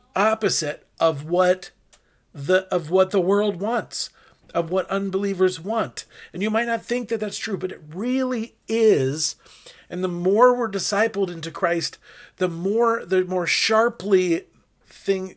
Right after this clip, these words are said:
the contrast stands out that, man, we, we really just don't want the same things. Um, and we have to, we have to remember that, and we have to take it on. And I heard, uh,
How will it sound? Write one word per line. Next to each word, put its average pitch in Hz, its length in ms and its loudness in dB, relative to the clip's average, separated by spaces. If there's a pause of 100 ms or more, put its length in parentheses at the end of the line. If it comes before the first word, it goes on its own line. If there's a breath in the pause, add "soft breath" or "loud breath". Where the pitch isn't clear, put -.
(120)
the 160 140 -8
contrast 175 840 -2
stands 180 540 -2 (400 loud breath)
out 143 440 0 (420 loud breath)
that, 147 420 0
man, 165 400 -2
we, 180 180 -6 (100)
we 175 260 -6
really 180 460 0
just 143 300 -6
don't 175 280 0
want 147 260 -8
the - 80 -10
same 139 300 -6
things. 127 520 -14 (680 loud breath)
Um, 160 420 -4 (1500 loud breath)
and 185 160 -4
we 190 120 -2
have 226 340 0
to, 208 240 0 (180)
we 208 80 4
have 196 160 0
to 208 160 -6 (1040)
remember 185 540 2
that, 151 200 4
and 147 80 -10
we 170 80 -2
have 175 100 0
to 175 100 -8
take - 340 -2
it - 120 -4
on. 135 340 -6 (920)
And 165 120 -6
I 175 80 0
heard, 185 240 4
uh, 143 200 6